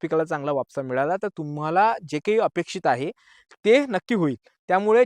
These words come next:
जास्त खर्च न करता चांगल्या पद्धतीच्या, चांगल्या टॉनिकचा वापर करा. दोन चार टॉनिकचे नावं जर मी घ्यायचं झा-, म्हटलं तर तुम्ही बूमफ्लॉवरचा वापर करू शकता देवी सायन्स कंपनीच्या. अतिशय चांगल्या पद्धतीचं, अ,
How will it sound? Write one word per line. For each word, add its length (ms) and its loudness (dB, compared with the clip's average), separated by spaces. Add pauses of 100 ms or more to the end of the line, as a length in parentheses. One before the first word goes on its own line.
जास्त 320 0
खर्च 220 0
न 160 0
करता 340 -2
चांगल्या 440 0
पद्धतीच्या, 560 -2
चांगल्या 280 -2
टॉनिकचा 320 -2
वापर 320 2
करा. 220 -2 (360)
दोन 140 -4
चार 160 4
टॉनिकचे 380 -2
नावं 220 0
जर 140 -4
मी 140 -6
घ्यायचं 340 -4
झा-, 200 -8
म्हटलं 380 -2 (240)
तर 60 -4
तुम्ही 300 -4
बूमफ्लॉवरचा 500 -2
वापर 280 0
करू 120 -4
शकता 280 -6
देवी 180 -2
सायन्स 300 -10
कंपनीच्या. 540 -8 (420)
अतिशय 280 -2
चांगल्या 280 0
पद्धतीचं, 640 0 (100)
अ, 280 0